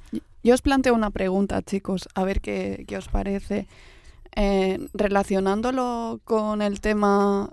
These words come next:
laboral personal, la mujer de alguna manera está esclavizada y tiene que elegir entre,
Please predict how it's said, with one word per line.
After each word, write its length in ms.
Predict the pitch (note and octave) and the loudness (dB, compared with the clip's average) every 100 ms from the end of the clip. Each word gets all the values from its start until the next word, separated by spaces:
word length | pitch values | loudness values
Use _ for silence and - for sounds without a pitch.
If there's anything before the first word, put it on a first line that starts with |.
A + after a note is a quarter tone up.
| - | -4
laboral 680 | G3+ G#3 F#3+ G3 G3+ G3 | 2 4 4 4 4 4
personal, 720 | F#3+ F#3+ - G3 G3+ A#3 D#4 F4+ - - - - _ - - | 4 2 0 -2 0 0 -2 -4 -14 -20 -20 -20 _ -20 -6
la 180 | - G#3 | 4 6
mujer 580 | G3+ F#3+ G#3 G#3 C4 - | 6 4 4 6 4 0
de 140 | G#3+ G#3 | 2 4
alguna 280 | G3+ G#3 A#3 | 4 2 2
manera 300 | A3 G3+ A3+ | 2 2 2
está 360 | - G3+ G#3 - | 2 -2 0 0
esclavizada 960 | G#3 - G#3 G3+ G3 G3+ G#3 G#3 C4+ - - - | 0 2 4 4 4 4 2 2 -4 -8 -8 -2
y 120 | G#3+ | 2
tiene 260 | G#3 A3+ | 2 2
que 80 | - | 2
elegir 400 | A3 G#3+ G#3+ G3+ | 2 4 6 6
entre, 500 | G3 F#3+ F#3+ F#3 F3+ | 4 2 2 2 0